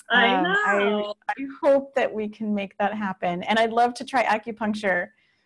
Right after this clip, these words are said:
Speaker 2: So we'll have to schedule that, and I'll, um, share how my experience goes with everybody.
Speaker 1: I would love to offer you an acupuncture treatment.
Speaker 2: Thank you. Oh my gosh, that would be so fun.
Speaker 1: <laughs>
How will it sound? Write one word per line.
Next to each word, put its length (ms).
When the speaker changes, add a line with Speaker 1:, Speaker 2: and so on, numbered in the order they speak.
Speaker 2:
So 420
we'll 180
have 220
to 80
schedule 420
that, 360
and 240
I'll, 360
um, 320
share 420
how 320
my 140
experience 720
goes 300
with 140
everybody. 500
Speaker 1:
I 280
would 300
love 880
to 60
offer 300
you 180
an 200
acupuncture 720
treatment. 240
Speaker 2:
Thank 300
you. 200
Oh 140
my 200
gosh, 300
that 200
would 160
be 60
so 240
fun. 400
Speaker 1:
<laughs> 440